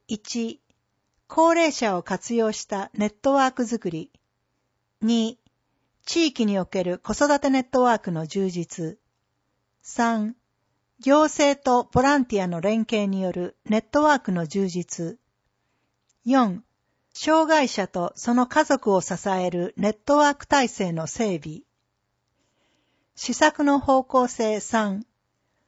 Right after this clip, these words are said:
関係団体などとの連携強化。主な施策、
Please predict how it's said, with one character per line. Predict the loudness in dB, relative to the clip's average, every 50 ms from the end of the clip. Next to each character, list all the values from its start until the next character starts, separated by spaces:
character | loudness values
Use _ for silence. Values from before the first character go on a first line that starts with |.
| _ _ _ _ _ _
関 | -2 0 0 0 0 0
係 | 2 2 4
団 | 4 6 4 4 4 2
体 | 2 0 0 0
な | 0 0 0
ど | -2 -2
と | -2 -4 -4
の | -4 -6 -8 -10 -10
連 | -4 -2 0 2 2 0
携 | 0 0 0 0 0 -2
強 | 0 0 0 0 0
化。 | -4 -6 -8 -8 -8 -12 _ _ _ _ _ _ _ _ _ _ _ _ _ _ _ _ _ _ _ _ 0
主 | 0 2 4 4 2
な | 2 0 -2
施 | -6 -8 -6
策、 | -6 -6 -6 -6 _ -8 -8 -8 -8 -8 -12